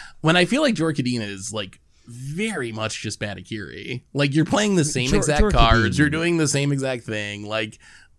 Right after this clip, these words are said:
Speaker 1: wh-, like, I don't know. I don't, I don't see that same upside there with, like, "Oh, Evelyn does a cool thing that Edgar Markov doesn't. It's not as good, but at least it's interesting." Jorkadin doesn't feel that way to me. And I think
Speaker 2: Jorkadin
Speaker 1: there's
Speaker 2: just
Speaker 1: ah, go ahead, Graham.
Speaker 2: Jorkadin just reads as, like, a redundant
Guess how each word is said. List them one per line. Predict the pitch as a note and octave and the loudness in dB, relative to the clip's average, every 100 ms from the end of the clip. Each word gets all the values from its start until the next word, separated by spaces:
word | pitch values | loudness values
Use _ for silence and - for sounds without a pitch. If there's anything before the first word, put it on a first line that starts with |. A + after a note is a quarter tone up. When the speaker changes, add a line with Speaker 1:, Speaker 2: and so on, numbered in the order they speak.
| - | -12
Speaker 1:
wh-, | C#3+ E3 - F3 | -10 -8 -10 -10
like, | F3 E3+ - C#4+ - G#3 G3+ D3+ A#2+ A2 - | -8 -8 -10 -16 -16 -16 -16 -14 -10 -10 -4
I | C3 | -2
don't | B2 G2+ | -2 -4
know. | F#2+ G2 G#2 - | -6 -6 -10 -8
I | - F3 | 0 2
don't, | A3 | 4
I | G3+ | 4
don't | B3+ B3 | 4 4
see | A#3 | 2
that | D#3+ | 4
same | C#3+ A2+ | 2 0
upside | A#2+ - A2+ A2 | -4 -2 -2 -2
there | G#2+ | -4
with, | G#2+ A#2 | -4 -4
like, | C3+ - | -2 4
"Oh, | D#4+ - | 4 2
Evelyn | C4+ C4+ A#3+ | -2 0 2
does | G3+ | 2
a | F#3+ | 0
cool | G3+ G3+ | -2 -2
thing | F#3 F#3+ | 0 0
that | D#3 | -2
Edgar | E3 D#3+ | -2 -2
Markov | D#3 D3 C#3+ C#3 C#3+ | -2 -2 -2 -4 -2
doesn't. | A#3 A3 G3+ | 0 0 0
It's | F3 | -2
not | D3+ A#2+ | -2 -2
as | A#2 | 0
good, | F3 F#3 | 0 0
but | D#3 | 0
at | B2+ | -2
least | C3+ C#3 | -2 -4
it's | B2 A2 | -4 0
interesting." | F#3+ F#3 F3+ F3+ D#3 D3 C#3+ - - - - | 0 0 -2 0 -2 -2 -6 -12 -20 -14 -4
Jorkadin | E3 G3 D#3 D#3 C#3+ | 0 2 2 4 2
doesn't | A#2+ A#2+ G#2+ | 2 -2 -6
feel | - B2 A2 | -4 -2 -2
that | G2 G2 G#2+ | -4 -6 -6
way | G#2 | -6
to | G#2 | -6
me. | G2 F2 - - C#3+ - - - F#3+ | -10 -10 -8 -8 -8 -14 -20 -4 2
And | G#3 | 4
I | |
think | F#3 - | 6 6
Speaker 2:
Jorkadin | D#4+ | 6
Speaker 1:
there's | B3+ F3 | 6 4
Speaker 2:
just | D#3 D#3 B2+ | 2 0 0
Speaker 1:
ah, | - - - - - - | -6 -12 -18 -18 -18 -6
go | C3+ | -2
ahead, | C3 F#2+ - | -2 -4 0
Graham. | E3 G3+ | 0 2
Speaker 2:
Jorkadin | A3+ G#3 | 0 2
just | F#3+ A2+ | 0 2
reads | A#2 B2+ A#2+ | 2 4 2
as, | G#2 A2 | 0 -2
like, | G2 G#2 | -2 -2
a | G2+ | -2
redundant | F2+ E2+ F#2+ F2+ | -2 0 -2 -2